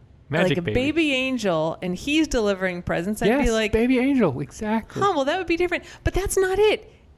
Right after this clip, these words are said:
Speaker 2: It's Jesus.
Speaker 1: Yeah, but you don't have any concept of
Speaker 2: No, wait, no. This is, like, it feels weirdly blasphemous to me that, like, straight up Jesus,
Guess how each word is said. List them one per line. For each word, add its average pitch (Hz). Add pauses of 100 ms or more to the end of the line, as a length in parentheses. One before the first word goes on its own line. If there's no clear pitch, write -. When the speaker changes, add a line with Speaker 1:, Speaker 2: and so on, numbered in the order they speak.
(460)
Speaker 2:
It's 175
Jesus. 214
Speaker 1:
Yeah, 117
but -
you 123
don't 117
have 101
any 92
concept 95
of 95
Speaker 2:
No, 349 (240)
wait, 349
no. 302 (160)
This 302
is, 320
like, 277
it 285 (100)
feels 311
weirdly 269
blasphemous 226
to 220
me 196
that, 175
like, 180 (400)
straight 311
up 302
Jesus, 226